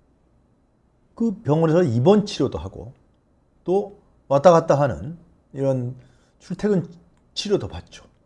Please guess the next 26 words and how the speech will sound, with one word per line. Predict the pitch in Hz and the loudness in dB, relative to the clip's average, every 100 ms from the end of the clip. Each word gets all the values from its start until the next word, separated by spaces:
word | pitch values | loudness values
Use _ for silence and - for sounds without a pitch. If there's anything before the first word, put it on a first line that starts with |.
| _ _ | _ _
근데 | 180 170 | -8 -6
부산대병원에서 | 143 127 180 190 190 170 151 151 139 | -2 4 4 4 2 2 0 -2 -6
받으면 | 90 90 85 82 | -10 -12 -12 -14
부산에서 | - 139 135 120 117 | -8 -4 -4 -4 -8
계속 | 101 131 127 | -10 -10 -6
입원 | 127 131 | -4 -4
가료를, | 107 98 92 - - | -4 -6 -8 -14 -4
계속 | - 233 | -2 0
거길 | 240 160 185 | 0 0 0
다녀야 | - 90 104 | -4 -6 -6
되는 | 107 107 | -6 -6
거예요. | 104 76 | -8 -6
의사가 | 120 123 160 | -4 -2 -2
바뀌면 | 98 - - 156 | -4 -6 -8 -8
안 | 76 | -8
되는 | 95 101 | -10 -10
거죠. | 101 82 - _ _ | -10 -12 -18 _ _
병원 | - 127 139 | -4 -2 -2
시스템이 | 220 208 165 160 | -4 -4 -4 -4
바뀌면 | 104 - 131 | -6 -8 -10
안 | 76 | -10
되는 | 80 82 | -14 -18
거죠. | 78 - _ _ _ _ _ _ _ | -20 -20 _ _ _ _ _ _ _
이걸 | 131 165 185 | 0 6 8
갖고 | 175 - 196 208 202 - _ _ _ | 6 6 2 2 0 -16 _ _ _
특혜라고 | - _ - 190 143 - | -20 _ -6 -4 -4 -8